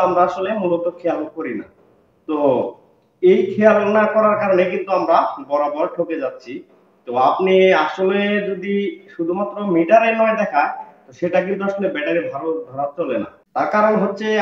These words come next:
আমাদের যে মিটারে নয় দেখাচ্ছে, তো আসলে কি প্লেটের level ভালো আছে? এটা কি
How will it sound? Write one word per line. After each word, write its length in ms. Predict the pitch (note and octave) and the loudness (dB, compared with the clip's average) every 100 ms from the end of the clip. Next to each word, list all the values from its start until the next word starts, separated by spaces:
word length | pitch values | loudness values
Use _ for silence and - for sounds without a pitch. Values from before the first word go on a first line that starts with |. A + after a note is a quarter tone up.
| F#3+ | 4
আমাদের 280 | F#3+ G#3 G3+ | 4 2 -2
যে 100 | G#3 G#3+ G#3+ G#3+ - E3 | 0 2 2 2 2 2
মিটারে 380 | E3 F#3 F#3+ F#3+ | 4 2 4 4
নয় 160 | F#3 F#3+ F#3 | 8 6 6
দেখাচ্ছে, 360 | D#3+ D3 C#3 C3 B2 | 0 -6 -8 -10 -10
তো 60 | C3 C3 | -4 -2
আসলে 280 | C3 - E3 F3 | -2 -2 -4 -4
কি 100 | F3 F3+ - | -6 -8 -6
প্লেটের 360 | F3 E3+ F3 E3+ | -4 -4 -2 0
level 220 | E3+ E3 - | 0 0 -2
ভালো 140 | D3 E3 | -4 -4
আছে? 200 | E3 E3 - - _ _ _ _ - | -4 -6 -8 -10 _ _ _ _ -16
এটা 140 | B2 | -10
কি 60 | D3 | -4